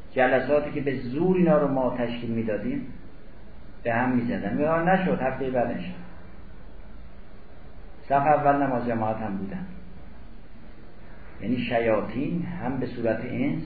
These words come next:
هم به صورت جن. جنش در نفس وسوسه می‌کنه، انسش هم رفقای خارجی می‌گن: "این کارو نکن."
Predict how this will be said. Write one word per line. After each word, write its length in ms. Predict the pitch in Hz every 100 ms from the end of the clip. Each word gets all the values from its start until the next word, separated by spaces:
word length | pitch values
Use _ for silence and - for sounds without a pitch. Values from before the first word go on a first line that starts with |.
| - 127
هم 140 | 117
به 60 | 104
صورت 300 | - 107 98 98 90
جن. 220 | 85 87 90 - - - - -
جنش 460 | - 135 147 143 135
در 320 | 123 117 113
نفس 460 | 107 123 147 - 147
وسوسه 420 | 135 135 123 123 117
می‌کنه، 320 | 113 110 110 - - - -
انسش 540 | 123 131 120 127 117 123
هم 300 | 120 117 120
رفقای 560 | 117 - 101 107 110 110
خارجی 480 | - 98 95 92 127
می‌گن: 260 | 117 110
"این 120 | 107
کارو 220 | 101 98 90
نکن." 320 | 90 -